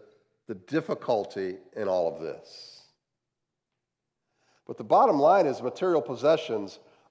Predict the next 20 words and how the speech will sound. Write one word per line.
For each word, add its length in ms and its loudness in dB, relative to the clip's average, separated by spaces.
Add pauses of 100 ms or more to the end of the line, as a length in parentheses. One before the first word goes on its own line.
aren't 200 6
enough 440 4
to 100 -8
fill 260 -2
us 180 -4
and 80 -8
motivate 460 -2
us 300 -14
for 100 -12
the 60 -12
long 300 -4
run. 260 -8 (720)
They're 100 -10
short-lived, 920 -2 (1040)
and 420 -2 (680)
they 140 -8
can 180 -12
be 140 -10
a 60 -10
distraction 840 -14